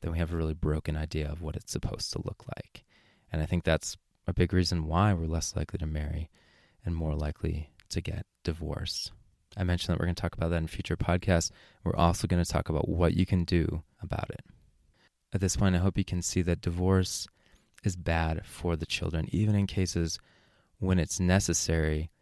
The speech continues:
It may just be the lesser of two evils, and it's painful, right? It makes our lives harder. Now, you may be thinking, "Are there ever any exceptions to this?" And you probably caught what I've said a few times, that there's extreme cases where it is necessary. And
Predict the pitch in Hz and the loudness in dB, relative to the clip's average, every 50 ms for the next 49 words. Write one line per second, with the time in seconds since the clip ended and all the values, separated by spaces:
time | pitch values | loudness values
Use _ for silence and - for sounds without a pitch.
0 | _ _ - - 87 87 87 87 82 87 - - - 87 82 80 80 80 78 73 | _ _ -4 -2 2 2 2 2 2 0 -2 0 0 0 0 2 0 0 0 -2
1 | - - 82 85 85 - - - - - - 82 82 80 - - - - - - | -2 -4 -4 -6 -6 -6 -8 -6 -6 -2 0 0 0 0 -2 -4 -6 -8 -8 -10
2 | - - - 82 - - _ _ _ _ _ _ _ _ - - - - - - | -10 -8 -8 -8 -8 -10 _ _ _ _ _ _ _ _ -14 -8 -2 0 4 4
3 | 107 104 104 - 98 92 95 95 - - - - - 95 95 - - 87 87 87 | 4 4 4 4 4 4 4 2 -2 -8 -12 -6 -4 -4 -4 -4 -4 -2 -2 0
4 | 87 - - 87 80 82 80 78 - - - - - 92 90 82 80 - - - | 0 0 0 0 0 0 -2 -4 -4 -8 -6 0 2 4 4 4 4 0 -2 -4
5 | - _ - - - _ _ _ _ _ _ _ _ - 101 101 101 101 101 101 | -8 _ -20 -20 -20 _ _ _ _ _ _ _ _ 2 4 4 6 6 6 4
6 | 101 - - 95 - - 92 85 87 90 92 92 87 90 90 92 92 80 85 85 | 2 2 0 -2 -2 -2 -2 -2 0 0 2 2 2 2 2 2 0 0 2 0
7 | 82 80 80 - - - - 107 117 - - - - - - - - - - - | 0 -2 -4 -6 -6 -4 -2 -2 -2 -2 -4 -6 -6 -6 -8 -6 -6 -6 -6 -6
8 | _ - - 90 80 - - - - - - - - 92 90 87 - _ _ _ | _ -8 -6 -6 -4 -4 -6 -6 -6 -6 -4 -2 -2 -2 -2 -4 -6 _ _ _
9 | - - - 123 123 120 110 98 - 101 87 87 87 87 82 82 - - 82 82 | -8 0 4 6 6 6 6 4 2 2 2 4 4 2 2 0 0 -2 -2 -2
10 | 80 - - 82 80 - - 78 80 82 82 80 - 87 85 - 87 80 82 85 | -2 -4 -4 -6 -6 -4 -4 -2 -2 -2 -2 -2 -2 -2 -2 0 -2 -2 -2 -4
11 | - - - - 90 87 85 - - 80 80 - - 82 80 85 85 82 80 80 | -4 -4 -2 0 0 0 0 0 -2 -2 -2 -2 -4 -6 -4 -2 0 0 2 2
12 | 82 85 82 - 85 80 80 80 - - 78 - - - 80 80 78 80 80 82 | 2 2 0 0 -2 -2 -2 -2 -4 -4 -4 -2 -2 0 0 0 0 0 -2 -4